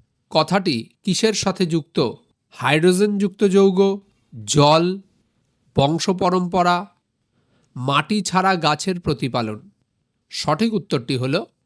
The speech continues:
মাটি ছাড়া গাছের প্রতিপালন। পরের প্রশ্ন, বাংলায় প্রথম মুদ্রণখানা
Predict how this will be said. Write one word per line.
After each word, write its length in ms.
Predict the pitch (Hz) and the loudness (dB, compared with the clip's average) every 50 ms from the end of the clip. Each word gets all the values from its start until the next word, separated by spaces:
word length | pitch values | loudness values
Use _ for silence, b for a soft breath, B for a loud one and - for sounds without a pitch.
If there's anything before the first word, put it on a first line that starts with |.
| _ _ _ _ _ _ _ _ _ _ _ _ _ _ _ _ - | _ _ _ _ _ _ _ _ _ _ _ _ _ _ _ _ -12
মাটি 500 | 123 127 139 147 156 160 - 226 208 202 | -6 -4 0 0 0 -2 -2 -4 -4 -4
ছাড়া 440 | - - 165 160 160 175 208 - - - 208 147 | -4 -2 -2 0 0 0 -2 -4 -8 -12 -12 -10
গাছের 340 | 135 127 120 - - 196 214 208 | -8 -8 -8 -8 -8 -8 -8 -8
প্রতিপালন। 680 | _ - 160 123 - 135 117 - 120 107 107 95 104 113 - _ _ _ _ _ | _ -10 -10 -6 -6 -6 -6 -4 -6 -6 -8 -10 -14 -16 -20 _ _ _ _ _
পরের 300 | 160 170 196 233 220 202 | 0 0 2 2 0 0
প্রশ্ন, 420 | 196 147 - - 147 151 196 214 - _ _ _ _ _ _ _ _ _ _ _ _ _ _ _ _ _ _ _ _ _ _ _ _ 139 | -4 -8 -8 -8 -8 -8 -8 -8 -10 _ _ _ _ _ _ _ _ _ _ _ _ _ _ _ _ _ _ _ _ _ _ _ _ -12
বাংলায় 720 | 110 - 147 170 196 233 254 220 165 135 127 156 214 - _ _ _ _ _ _ _ - | -4 0 0 0 0 0 2 2 2 2 0 -4 -8 -12 _ _ _ _ _ _ _ -2
প্রথম 400 | 202 202 196 196 - 247 269 277 262 247 | -2 -2 -2 -2 -4 -6 -6 -4 -4 -6
মুদ্রণখানা 1300 | 208 190 185 185 165 156 180 190 202 190 151 127 117 117 - _ _ - - 147 151 151 151 127 107 | -4 -4 -4 -4 -4 -2 0 0 2 0 0 -4 -10 -14 -16 _ _ -10 -6 -4 -2 -2 -2 -4 -4